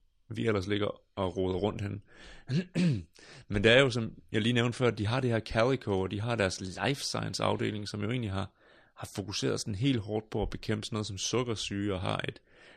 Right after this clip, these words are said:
et, øh, stort samarbejde blandt andet med, med et fransk medicinalfirma, hvor de simpelthen arbejder på at, at gøre, øh, sukkersyge til noget, øh, hvad skal man sige,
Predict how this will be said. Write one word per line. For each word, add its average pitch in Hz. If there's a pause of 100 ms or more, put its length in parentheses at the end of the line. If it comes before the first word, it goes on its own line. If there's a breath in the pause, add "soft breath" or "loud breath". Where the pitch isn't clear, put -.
(140 loud breath)
et, -
øh, 76
stort 113
samarbejde 101
blandt 95
andet 101
med, 90 (300)
med 98
et 98
fransk -
medicinalfirma, 101 (440 soft breath)
hvor 98
de 98
simpelthen 104
arbejder 104
på 98
at, 87 (140)
at 92
gøre, 90 (100)
øh, 98
sukkersyge 113
til -
noget, 101 (160)
øh, - (1120)
hvad 123
skal -
man 95
sige, 107